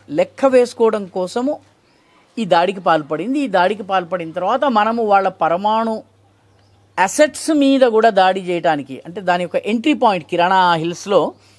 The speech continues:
ఎంట్రీ పాయింట్ దాకా మనం దాడి చేశాము. వాళ్ళ యొక్క ఎయిర్ ఫోర్స్ విమానాలు ఎగరలేని పరిస్థితికి తీసుకొ-,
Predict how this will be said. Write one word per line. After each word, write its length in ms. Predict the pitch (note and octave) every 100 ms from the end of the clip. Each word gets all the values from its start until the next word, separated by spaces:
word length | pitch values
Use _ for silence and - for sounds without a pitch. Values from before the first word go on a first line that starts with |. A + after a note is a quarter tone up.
| _ _ _ _ -
ఎంట్రీ 280 | G3 C4
పాయింట్ 340 | B3+ A#3+ G#3+ F#3+
దాకా 200 | F3+ A3+
మనం 260 | A3 E3+
దాడి 220 | D#3 D3+ D#3+
చేశాము. 480 | D3+ F3 F#3+ F4
వాళ్ళ 200 | D#4+ F#3
యొక్క 180 | E3 D3
ఎయిర్ 300 | C#3+ C#3+ G3
ఫోర్స్ 320 | F#3+ A#3+ F#3+
విమానాలు 560 | D#3 C#3 E3 F#3+ F#3 E3+
ఎగరలేని 420 | A#2+ D3 F3+ G#3
పరిస్థితికి 540 | F#3+ F3 D#3 E3+ D#3 D3
తీసుకొ-, 360 | C#3 - C#3+